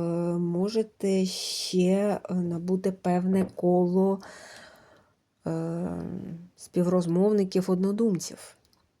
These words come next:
Тобто досить таки непоганий для вас прогноз поки що. Тож, дивимось далі. Ну, добре. А що це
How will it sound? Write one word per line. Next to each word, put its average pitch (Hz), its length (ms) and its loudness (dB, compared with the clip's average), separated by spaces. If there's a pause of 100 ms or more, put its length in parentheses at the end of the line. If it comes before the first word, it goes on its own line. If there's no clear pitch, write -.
(1800)
Тобто 180 520 0
досить 185 520 0
таки 247 260 -2
непоганий 208 600 0
для 220 180 -2
вас 180 220 -6
прогноз 226 600 -6 (160)
поки - 300 -8
що. - 320 -16 (1500)
Тож, 190 380 0
дивимось 247 640 4
далі. 190 500 2 (380)
Ну, 196 400 0
добре. 196 560 2 (2250)
А 214 500 2
що - 580 4
це 240 600 4